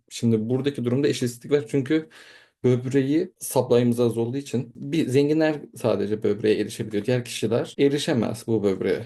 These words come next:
Bu tür durumları olduğumuzda da market failures dediğimiz şeyleri anlamak ya da mikroekonomiye bir parçasını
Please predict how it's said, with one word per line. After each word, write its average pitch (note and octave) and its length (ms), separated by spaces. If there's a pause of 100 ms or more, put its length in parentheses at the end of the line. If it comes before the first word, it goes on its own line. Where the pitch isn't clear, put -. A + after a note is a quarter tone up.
Bu C#3+ 120
tür D3+ 220 (400)
durumları A#2+ 560
olduğumuzda A2+ 600
da D3 40
market B2 440
failures A2 520
dediğimiz A2 440
şeyleri G#2+ 600 (540)
anlamak A#2+ 460
ya A2+ 80
da A2 40
mikroekonomiye A#2 640
bir G#2+ 100
parçasını A#2+ 800